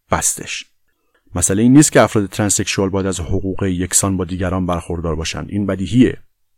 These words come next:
مسئله راهیه که این قانون برای اقدام‌های بعدی باز می‌کنه. استفاده از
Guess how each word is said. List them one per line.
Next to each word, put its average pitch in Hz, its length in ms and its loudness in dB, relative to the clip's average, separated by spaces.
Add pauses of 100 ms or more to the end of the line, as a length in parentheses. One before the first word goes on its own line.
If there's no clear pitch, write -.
(100)
مسئله 92 760 -2
راهیه 131 600 6
که 120 440 -2
این 117 200 0
قانون 104 400 4
برای 107 280 2
اقدام‌های 92 440 -4
بعدی 95 380 2
باز 87 300 2
می‌کنه. - 380 -10 (260)
استفاده 95 500 -4
از 113 260 -4